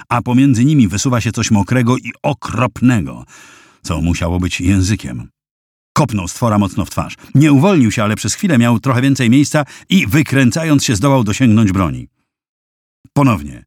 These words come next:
przetoczył się na plecy, przyciągnął strzelbę do piersi i strzelił prosto w oczy stwora.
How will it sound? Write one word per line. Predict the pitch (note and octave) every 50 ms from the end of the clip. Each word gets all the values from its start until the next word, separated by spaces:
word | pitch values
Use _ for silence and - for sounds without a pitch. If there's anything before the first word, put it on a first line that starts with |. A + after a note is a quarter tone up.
| _ _ -
przetoczył | - C#3 A#2 - C3+ - B2 G#2
się | - G#2
na | F#2 E2
plecy, | - C3+ C#3+ - F3 D3
przyciągnął | - - A2 - C3+ A#2+ A2 G2+ F#2+
strzelbę | - - - B2+ A2 F2+ E2
do | E2+ F2+
piersi | - D3 D#3 C3+ - E3 E3 D3 - - - _ _
i | - D#3+ E3+ - -
strzelił | - - - - _ - - - - - - D3+ D3 A#2 F#2+ E2 D2+ C2+ B1+ - - - - - -
prosto | - C3+ C#3+ D3+ D3 C3 - - - C#3 A2
w | A2 - -
oczy | - A#2 - - G2
stwora. | - - - - F#2 D#2 B1+ - - A1+ A1